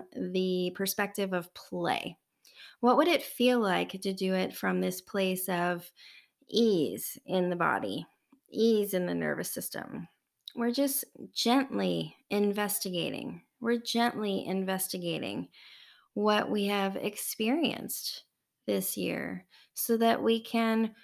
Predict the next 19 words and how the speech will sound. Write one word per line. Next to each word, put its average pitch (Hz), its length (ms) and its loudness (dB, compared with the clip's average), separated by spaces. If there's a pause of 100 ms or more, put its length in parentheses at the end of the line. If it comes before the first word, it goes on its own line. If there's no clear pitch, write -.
file 190 640 0
it 240 140 2
away 214 800 0 (380)
in 196 160 0
its - 240 -2 (100)
proper 190 520 0
place 190 680 -2
in 196 180 0
the 196 80 0
brain 175 600 -2 (680)
and 220 260 2
move 220 220 2
forward 180 920 0
with 185 440 0 (160)
a 196 80 0
renewed 196 600 0
sense 180 640 -2 (100)
of 175 480 -2 (540)
agency 180 840 0